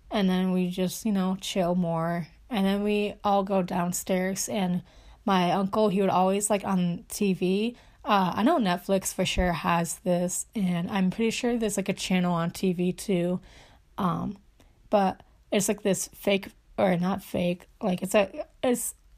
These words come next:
a fireplace that was filmed, so you just, you know, it feels like you have a fireplace on your T V,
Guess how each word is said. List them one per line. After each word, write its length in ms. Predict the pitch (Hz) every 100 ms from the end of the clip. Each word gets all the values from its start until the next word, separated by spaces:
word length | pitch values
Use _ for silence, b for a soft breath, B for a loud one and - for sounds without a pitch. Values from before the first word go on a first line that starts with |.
| -
a 80 | 214
fireplace 640 | 202 196 190 - 214 214
that 200 | 202 185
was 180 | 190 190
filmed, 520 | - - 170 180 208 - b b
so 260 | - 202 190
you 140 | 196
just, 320 | 190 190 - - -
you 120 | 285
know, 180 | 262 196
it 80 | 190
feels 240 | 196 190
like 220 | 190 -
you 80 | 214
have 100 | 185
a 60 | 190
fireplace 640 | - 233 208 - 190 -
on 200 | 185 180
your 140 | 180 175
T 220 | - 208
V, 260 | 202 196